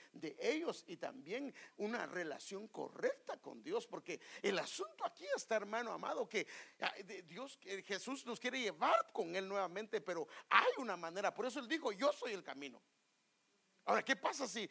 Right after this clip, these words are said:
nos inventamos otro camino? Pues los resultados no van a ser los mismos.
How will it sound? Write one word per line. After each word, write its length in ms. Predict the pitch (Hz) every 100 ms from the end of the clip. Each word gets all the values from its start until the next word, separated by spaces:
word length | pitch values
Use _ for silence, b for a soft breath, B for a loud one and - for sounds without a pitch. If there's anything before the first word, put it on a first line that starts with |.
| B
nos 200 | 208 208
inventamos 500 | 214 180 165 220 220 202
otro 180 | 190
camino? 300 | 202 196 247 605 -
Pues 280 | 170 - B B
los 160 | - 185
resultados 680 | - 170 - - 523 - -
no 220 | - 143 135
van 140 | 117
a 60 | 113
ser 180 | 135 120 _ _ _
los 220 | - -
mismos. 360 | - 339 -